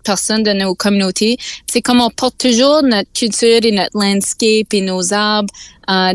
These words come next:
dans notre esprit, dans nos cœurs, partout ce qu'on va. Même si on n'habite plus au Nord, on a comme tellement une identité qui est comme creusée, euh, tu sais, des racines creusées ici au Nord.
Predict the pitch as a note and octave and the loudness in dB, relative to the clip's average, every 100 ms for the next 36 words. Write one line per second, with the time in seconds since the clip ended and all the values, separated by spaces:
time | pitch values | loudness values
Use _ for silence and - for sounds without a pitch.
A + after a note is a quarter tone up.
0 | F3+ G#3 G#3+ G#3+ G3 G3 - - F#3+ G#3+ | 0 0 2 0 0 -2 -2 -4 -2 0
1 | A#3+ G#3 G3 G3 F3+ - G#3 G3+ - G#3 | 0 0 0 0 -2 -2 -2 -2 -2 -4
2 | - B3 A3+ F#3 F#3 F#3+ A3 C4 - B3 | -2 -4 -2 -2 0 0 0 0 0 0
3 | A3 G3 B3+ - - C4+ C4 G#3 G3 G3+ | 0 0 -2 -2 -2 0 0 0 0 -2
4 | G3+ - - - G3 G#3 A3+ - A#3+ G#3 | -4 -10 -20 -8 -2 0 0 0 0 0
5 | G3+ - - A3+ A3 A#3+ C4 A#3+ A3 G#3 | -2 -6 -4 0 2 2 2 4 2 0
6 | G3 - A3+ A3+ - G#3+ - F#3+ - - | -2 -4 -2 -2 -2 -4 -2 -4 -4 -2
7 | A3+ A3+ G3 A3 B3+ B3 - - _ A3 | 0 2 2 2 0 -2 -10 -20 _ -2
8 | F#3+ F#3+ F#3 A3 - A#3 A3+ G#3 G#3 B3+ | 0 0 -2 -4 -2 2 2 0 0 -2
9 | A#3 - A3+ G#3 A3+ A3+ - A3 G#3 G3 | -2 0 0 2 0 0 0 -2 -2 -4
10 | F#3 E3+ F3 | -2 -2 -2